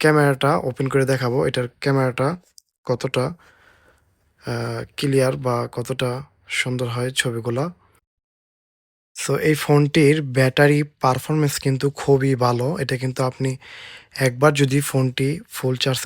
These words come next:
করেন তাহলে কিন্তু আপনি লং টাইম ব্যবহার করতে পারবেন। ব্যাটারি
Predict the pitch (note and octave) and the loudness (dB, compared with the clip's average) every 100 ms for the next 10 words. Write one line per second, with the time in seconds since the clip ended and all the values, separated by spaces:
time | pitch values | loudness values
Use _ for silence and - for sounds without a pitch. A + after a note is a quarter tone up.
0 | - B2+ C3+ C3 B2+ B2+ B2 B2 B2 C3+ | -2 -2 -2 -4 -4 -4 -4 -4 -2 -2
1 | D3 B2 B2 B2 B2 B2 B2 B2 B2 A#2+ | -2 0 -2 -2 -4 -4 -2 -4 -4 -4
2 | A#2+ A#2+ A#2 A#2+ C#3+ G3 - - - - | -6 -8 -6 -2 -2 -4 -8 -18 -16 -18
3 | - - B2 B2 A#2+ C#3 | -12 -6 -2 -2 2 2